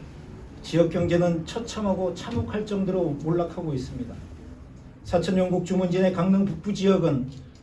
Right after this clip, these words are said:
문화관광의 중심지로 성장하여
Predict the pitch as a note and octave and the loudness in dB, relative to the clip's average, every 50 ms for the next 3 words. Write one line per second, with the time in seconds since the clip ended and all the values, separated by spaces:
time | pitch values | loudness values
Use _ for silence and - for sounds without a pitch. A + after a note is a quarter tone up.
0 | - - - D#3 E3+ F#3 F#3 F3 F3 F3 E3+ F3 F#3 F#3 F3+ - - F#3 F#3 - | -12 -4 2 4 6 6 6 6 4 4 2 2 2 2 0 -2 -2 -2 -2 0
1 | - G3 F#3+ F#3+ G3 G3 F#3+ F3 E3+ E3 - - A3 A3 G#3 A3 G#3+ G3 F3+ F#3 | 2 2 2 4 4 4 4 4 2 2 0 -4 -2 0 0 0 2 2 2 2
2 | F#3 F3+ F3+ F3 | 2 0 -2 -6